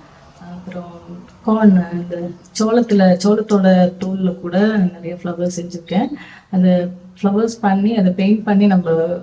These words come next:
கொடுத்தோம்னா நல்லா இருக்கும். அது எவர்லாஸ்டிங்கா இருக்கும், கெட்டு போகாது. இந்த, அது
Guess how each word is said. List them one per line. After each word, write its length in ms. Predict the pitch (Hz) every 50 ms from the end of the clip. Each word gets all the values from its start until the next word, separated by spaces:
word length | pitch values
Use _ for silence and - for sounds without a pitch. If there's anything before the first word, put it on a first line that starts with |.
| - - - -
கொடுத்தோம்னா 600 | 208 214 214 - - 208 190 185 180 208 240 240 214
நல்லா 280 | 190 180 175 180 190
இருக்கும். 540 | 190 185 180 - - 180 202 277 277 - - - - - - -
அது 200 | 190 185 190 190
எவர்லாஸ்டிங்கா 640 | 190 190 208 202 202 202 190 - 208 202 196 185 180
இருக்கும், 280 | - - - - - - - -
கெட்டு 280 | - 208 202 240 240
போகாது. 720 | 226 208 190 185 180 180 175 180 185 185 190 190 190 190 185 - - - - - -
இந்த, 300 | 214 202 190 185 180 180
அது 320 | 180 180 185 185 185 185